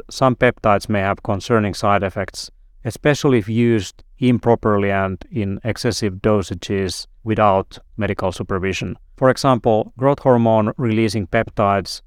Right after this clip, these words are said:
G H R Ps, may increase the risk of certain cancers such as breast and colon cancer, and may also increase the risk of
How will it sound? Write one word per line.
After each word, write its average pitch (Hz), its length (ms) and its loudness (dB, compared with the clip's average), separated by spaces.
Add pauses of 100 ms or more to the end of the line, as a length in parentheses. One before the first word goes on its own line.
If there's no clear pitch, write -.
(120)
G 113 240 2
H 107 340 0
R 104 220 2
Ps, 104 560 -2 (280)
may 123 360 2 (100)
increase 110 480 2
the 107 140 0
risk 113 260 0
of 101 160 0
certain 107 340 0
cancers 107 520 0
such 92 160 -2
as 95 100 -2
breast 113 340 0
and 98 140 -4
colon 107 300 0
cancer, 98 520 -2 (360)
and 104 120 -2
may 120 140 4
also 117 520 2
increase 113 520 0
the 107 140 0
risk 107 340 -2
of 101 180 0